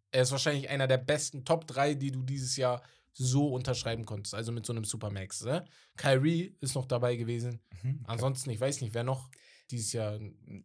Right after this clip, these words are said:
Speaker 1: großen Vertrag bekommen
Speaker 2: Nichts,
Speaker 1: hat.
Speaker 2: was da irgendwie ansatzweise
Speaker 1: Genau.
Speaker 2: halt mit reinkommt. Das
Speaker 1: Ja.
Speaker 2: ist schon richtig.
Speaker 1: Deswegen.
Speaker 2: Aber erstmal ganz ehrlich, du hast grad selber gesagt, will ich einen,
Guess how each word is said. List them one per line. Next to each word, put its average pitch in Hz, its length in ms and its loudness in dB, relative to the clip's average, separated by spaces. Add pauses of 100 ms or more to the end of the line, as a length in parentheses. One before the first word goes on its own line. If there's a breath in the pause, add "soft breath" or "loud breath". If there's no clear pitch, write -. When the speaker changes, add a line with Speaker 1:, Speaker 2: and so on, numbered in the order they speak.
Speaker 1:
großen 117 260 -10
Vertrag 107 240 -6
bekommen 107 180 -8
Speaker 2:
Nichts, 110 180 -2
Speaker 1:
hat. 101 60 -2
Speaker 2:
was 113 220 2
da 110 200 4
irgendwie 107 280 -4
ansatzweise 104 720 0
Speaker 1:
Genau. 135 200 4
Speaker 2:
halt 120 100 2
mit 110 60 -6
reinkommt. 95 440 -2
Das 123 100 4
Speaker 1:
Ja. 127 60 4
Speaker 2:
ist 113 60 2
schon 101 120 -4
richtig. 98 440 -8
Speaker 1:
Deswegen. 117 520 -4 (100)
Speaker 2:
Aber 98 420 0
erstmal 107 280 -2
ganz 107 240 0
ehrlich, 98 220 -4
du 104 100 -4
hast 104 160 -2
grad 98 140 -2
selber 104 240 -2
gesagt, 95 420 -6 (120)
will 110 180 -4
ich 127 220 -2
einen, 107 380 -4